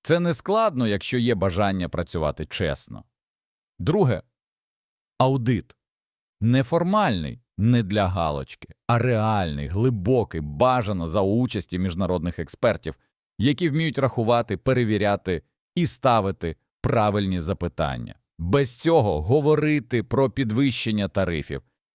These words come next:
це те саме, що просити людину заплатити за ремонт будинку, навіть не показавши їй фототріщини в стіні.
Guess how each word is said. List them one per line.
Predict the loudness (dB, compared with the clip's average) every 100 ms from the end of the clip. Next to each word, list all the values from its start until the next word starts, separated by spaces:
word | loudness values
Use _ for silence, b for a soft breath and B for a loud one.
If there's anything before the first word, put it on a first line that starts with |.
| _
це | -2 2 2 0 -4 _
те | 2 2
саме, | 0 0 2 2 -2 -6 -10 _ _
що | -4 0 0
просити | -2 -2 -2 0
людину | 0 0 0 2 0 -2 _ _ -10
заплатити | -4 0 0 2 0 2 0 0
за | 0 2
ремонт | 4 2 2
будинку, | 2 0 0 0 0 -2
навіть | 0 0 0 -2
не | -2
показавши | 0 0 2 0 0 -2
їй | -2 -4 _ _ _ _
фототріщини | 0 0 0 -2 0 -2 -4 -4 -4
в |
стіні. | -6 -4 -2 -2 -6